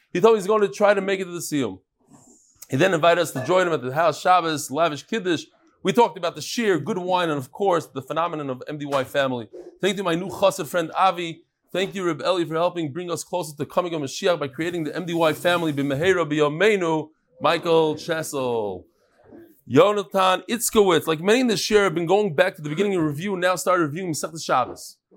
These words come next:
When I got to Daf Yud Beis, I heard a beautiful email from Michael Ben Shitrit, which I believe was his first ever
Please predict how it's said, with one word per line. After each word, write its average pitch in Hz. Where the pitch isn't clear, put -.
When 139
I 170
got 220
to 220
Daf 185
Yud 156
Beis, 123
I 135
heard 196
a 160
beautiful 175
email 170
from 139
Michael 170
Ben 147
Shitrit, 170
which 147
I 175
believe 175
was 170
his 147
first 196
ever 175